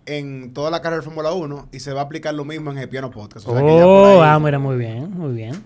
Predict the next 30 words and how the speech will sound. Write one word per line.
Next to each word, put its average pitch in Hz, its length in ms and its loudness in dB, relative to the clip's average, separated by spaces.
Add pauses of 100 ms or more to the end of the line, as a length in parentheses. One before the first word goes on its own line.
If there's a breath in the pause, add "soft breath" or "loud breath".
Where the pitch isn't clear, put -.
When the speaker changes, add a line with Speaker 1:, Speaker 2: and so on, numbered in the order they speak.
(100)
Speaker 2:
Eso 151 220 -8
está 147 160 -6
Speaker 1:
tienen 139 160 -8
Speaker 2:
bien. - 20 -14
Speaker 1:
ahí 131 260 -14
en 131 120 -18
Hoyo 151 240 -4
veinte 123 420 -6 (260)
todos 135 220 -8
los 135 140 -8
domingos. - 420 -18 (500)
Speaker 2:
Pero 220 160 4
bueno, 226 300 6
antes 208 240 4
de 254 60 6
entrar 233 380 6
de 180 260 2
lleno 175 360 2
a 156 40 4
los 156 380 0
temas 165 300 -2
de, 151 680 0 (420)
de 143 300 -2
los 143 160 0
debates 170 420 2
y 190 80 2
eso, 151 220 0
yo 151 160 0
creo 156 100 -2
que 147 300 -2